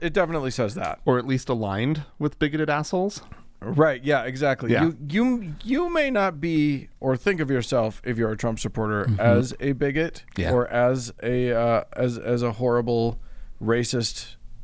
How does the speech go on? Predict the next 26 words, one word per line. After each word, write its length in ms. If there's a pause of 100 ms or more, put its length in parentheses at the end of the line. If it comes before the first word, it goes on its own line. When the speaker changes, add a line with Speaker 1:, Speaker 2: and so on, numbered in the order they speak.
Speaker 1:
uh, 240 (100)
awful 320
person. 540
Speaker 2:
<laughs> 60 (840)
Speaker 1:
But 200
guess 260
what 240
side 440
you 120
chose? 640 (760)
Speaker 2:
<laughs> 800
Speaker 1:
That's 340
the 100
one. 440 (300)
Speaker 2:
Yep. 300
Speaker 1:
Anyway, 540
so, 420
uh, 320
so 380 (520)
once 280
again, 260
they 140
decided 420
to 80
prove 380
to, 240